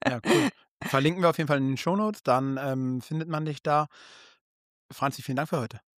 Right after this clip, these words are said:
Speaker 2: Ja, sehr gerne.
Speaker 1: Das,
Speaker 2: Danke dir.
Speaker 1: ähm, war cool, einen Einblick in diese Sportart zu bekommen und, ähm,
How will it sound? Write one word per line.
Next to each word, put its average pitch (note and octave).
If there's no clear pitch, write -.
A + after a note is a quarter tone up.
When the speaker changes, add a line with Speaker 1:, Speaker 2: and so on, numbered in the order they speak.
Speaker 2:
Ja, A3
sehr E3
gerne. A3+
Speaker 1:
Das, -
Speaker 2:
Danke C#4+
dir. D#4+
Speaker 1:
ähm, A2+
war A#2+
cool, G3+
einen F#3+
Einblick E3
in D3+
diese C3+
Sportart E3
zu G3+
bekommen F#3+
und, E3
ähm, C3+